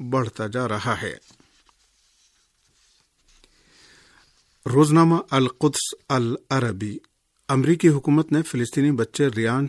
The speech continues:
سلیمان کی شہادت کی تحقیقات کا اپنا مطالبہ واپس لیا۔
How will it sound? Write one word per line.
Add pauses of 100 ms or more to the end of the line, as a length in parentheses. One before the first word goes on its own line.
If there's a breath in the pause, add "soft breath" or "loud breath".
سلیمان
کی
شہادت
کی
تحقیقات
کا
اپنا
مطالبہ
واپس
لیا۔